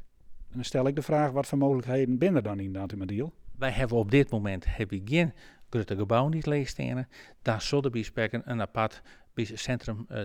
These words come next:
Speaker 2: deelt zetten worden met een tijdelijk centrum.
Speaker 1: Waar zou dat kennen?
Speaker 2: Ja, d-, dat moeten we nog eens even zien, wat dat kan, want u
Speaker 1: Heel vers gedacht, Noer.
Speaker 2: Ja, nee, we wisten dit, de industrieterrein is, is, is b-, binnen hartstikke vol.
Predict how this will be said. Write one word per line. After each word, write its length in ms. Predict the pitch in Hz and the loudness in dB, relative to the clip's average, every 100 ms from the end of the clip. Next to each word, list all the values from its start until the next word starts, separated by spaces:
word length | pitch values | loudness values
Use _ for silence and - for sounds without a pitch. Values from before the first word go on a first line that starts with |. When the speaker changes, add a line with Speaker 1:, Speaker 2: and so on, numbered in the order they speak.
| 98 | -4
Speaker 2:
deelt 220 | 110 113 | -4 -2
zetten 280 | 135 127 113 | -4 -4 -4
worden 200 | 110 107 | -4 -6
met 180 | 101 | -6
een 100 | 104 | -8
tijdelijk 300 | 98 107 101 | -6 -6 -6
centrum. 340 | - 98 107 107 _ _ - - 123 | -6 -8 -10 -16 _ _ -14 -10 -6
Speaker 1:
Waar 180 | 131 | -4
zou 160 | - 139 | 0 0
dat 140 | 123 | 0
kennen? 320 | - 156 107 - - - - - - - | 2 2 2 -4 -12 -10 -8 -8 -10 -4
Speaker 2:
Ja, 200 | 123 113 110 - | -2 -2 -4 -10
d-, 180 | 110 110 101 101 | -14 -14 -14 0
dat 280 | 113 135 - | 2 2 2
moeten 140 | 113 | -2
we 60 | 110 | -2
nog 100 | 107 | -4
eens 80 | 110 | -4
even 260 | 117 104 | -4 -4
zien, 380 | - 139 127 95 | -4 -2 -2 0
wat 160 | 113 110 | -2 -2
dat 140 | 104 | -6
kan, 240 | - 156 | -6 -4
want 200 | 143 113 | -2 -4
u 100 | 113 104 | -6 -8
Speaker 1:
Heel 200 | 110 131 | -6 -2
vers 200 | 143 143 | 2 2
gedacht, 300 | 139 123 - | 4 2 0
Noer. 240 | 104 127 - - | -2 -2 -4 -2
Speaker 2:
Ja, 300 | 131 139 143 | 6 10 10
nee, 160 | 131 | 6
we 160 | 127 147 | 2 2
wisten 260 | 127 120 135 | 2 0 -2
dit, 340 | 143 123 127 | -6 -6 -6
de 80 | 127 | -4
industrieterrein 760 | 123 110 - 135 127 120 131 | -4 -4 -4 -4 2 2 2
is, 320 | - 123 - - | 0 -4 -4 -6
is, 340 | - 113 - | -6 -6 -6
is 220 | 127 117 | -6 -6
b-, 360 | 110 110 117 107 | -6 -8 -8 -6
binnen 320 | 113 107 110 | -6 -6 -8
hartstikke 420 | 110 104 127 117 | -10 -8 -2 -2
vol. 320 | - 127 117 | -2 -4 -4